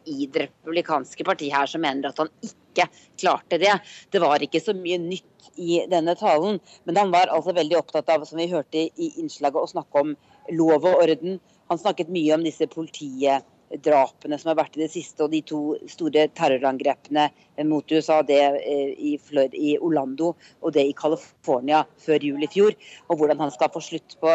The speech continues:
på det. Og han snakket om kampen mot innvandring, eh, kjente temaer. Eh, men alle disse temaene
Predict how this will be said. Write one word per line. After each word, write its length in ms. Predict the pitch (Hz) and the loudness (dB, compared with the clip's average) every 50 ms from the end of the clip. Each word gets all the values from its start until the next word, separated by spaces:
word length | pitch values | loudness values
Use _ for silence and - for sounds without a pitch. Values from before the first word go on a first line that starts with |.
| 143 - - | 2 0 -2
på 140 | - 170 165 | -6 -2 2
det. 140 | 180 185 185 175 170 | 2 4 4 4 4
Og 80 | 151 165 | 2 2
han 140 | 165 156 175 | 0 -2 -2
snakket 260 | 165 - - - 165 151 | -4 -6 -4 -4 -4 -4
om 80 | 143 - | -4 -4
kampen 320 | 160 143 123 - 139 151 | -6 -6 -6 -8 -6 -6
mot 100 | 156 147 | -4 -4
innvandring, 520 | 165 131 127 127 139 135 135 147 151 147 - _ - _ _ - | -4 -4 -4 -6 -8 -8 -6 -4 -4 -4 -6 _ -16 _ _ 0
eh, 140 | 156 151 143 | 0 0 2
kjente 420 | - 208 165 135 - _ 165 160 | 2 0 -2 -2 -2 _ -4 -2
temaer. 480 | - 175 131 123 - - 156 165 156 - _ - - _ _ | 0 0 -2 -2 0 0 0 0 0 0 _ -12 -20 _ _
Eh, 260 | - 160 165 170 170 139 | 0 2 4 4 2 2
men 160 | 180 196 185 | -2 -2 -2
alle 220 | 185 190 180 180 175 | -2 0 0 0 -2
disse 220 | 170 - - 175 160 | -2 -6 -8 -10 -8
temaene 500 | - 175 139 127 135 139 151 160 165 | -4 -4 -2 -2 -4 -2 -2 0 0